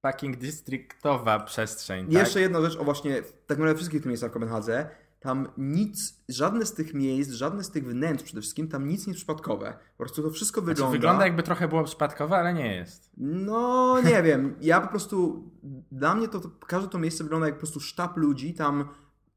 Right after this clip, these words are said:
Speaker 2: nad tym pracował,
Speaker 1: No bo tak jest.
Speaker 2: planował, no ja wiem, bo, bo, bo właśnie do tego zmierzałem, że prawdopodobnie, najprawdopodobniej tak jest, ale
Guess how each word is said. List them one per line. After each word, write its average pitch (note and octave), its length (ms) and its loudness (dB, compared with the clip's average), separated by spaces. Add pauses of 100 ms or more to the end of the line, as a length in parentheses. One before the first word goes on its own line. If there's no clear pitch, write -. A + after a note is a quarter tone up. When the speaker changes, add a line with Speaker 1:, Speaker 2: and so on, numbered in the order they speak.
(520)
Speaker 2:
nad D#3 200 2
tym C#3+ 120 -2
pracował, D#3+ 420 2
Speaker 1:
No F#3+ 120 6
bo G3 60 6
tak G3+ 160 4
jest. A2 360 0
Speaker 2:
planował, D#3 400 6
no A#3+ 60 8
ja A#3+ 120 8
wiem, D#3 280 8
bo, D#3 120 10
bo, E3 300 0
bo F3 420 4 (120)
właśnie E3+ 280 2
do F3 60 -4
tego G3 160 -2
zmierzałem, F#3 320 0
że C3+ 60 -4
prawdopodobnie, F3 400 -2
najprawdopodobniej F3 500 -4
tak - 80 -18
jest, C3 340 2
ale D3 340 2